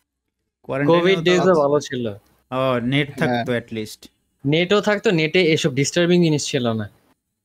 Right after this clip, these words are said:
Speaker 3: হুম, আমরা সব মানে ভালো ভালো জিনিসই কনজিউম
Speaker 2: বস-,
Speaker 3: করছি।
Speaker 2: বসে
Speaker 3: অত
Speaker 2: বসে
Speaker 3: সমস্যা কিছু
Speaker 2: বাইরের
Speaker 3: না।
Speaker 2: দেশের মুভি, সিরিজ এসব দেখতাম।
Speaker 3: হুম।
Speaker 2: বা অন্যান্য কনটেন্ট ক্রিয়েটর।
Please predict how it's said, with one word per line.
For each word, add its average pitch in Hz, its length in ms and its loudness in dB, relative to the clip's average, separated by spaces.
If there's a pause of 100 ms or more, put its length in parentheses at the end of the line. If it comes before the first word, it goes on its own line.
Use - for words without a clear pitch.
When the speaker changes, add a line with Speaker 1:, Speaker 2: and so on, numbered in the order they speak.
(260)
Speaker 3:
হুম, 139 300 -4
আমরা 143 260 -4
সব 180 240 0 (440)
মানে 156 180 -4
ভালো 160 280 -2
ভালো 202 180 0
জিনিসই 196 300 -4
কনজিউম 170 340 2
Speaker 2:
বস-, 123 60 -14
Speaker 3:
করছি। 123 320 -12
Speaker 2:
বসে 160 260 2
Speaker 3:
অত 180 60 4
Speaker 2:
বসে 180 140 4
Speaker 3:
সমস্যা 175 260 0
কিছু 135 180 -4
Speaker 2:
বাইরের 151 240 2
Speaker 3:
না। 147 60 -6
Speaker 2:
দেশের 151 440 0
মুভি, 139 580 2
সিরিজ 131 800 -2
এসব 127 300 -4
দেখতাম। 113 360 -6 (800)
Speaker 3:
হুম। 123 360 -6
Speaker 2:
বা 120 80 -2
অন্যান্য 135 260 0
কনটেন্ট 131 360 -2
ক্রিয়েটর। 117 360 -2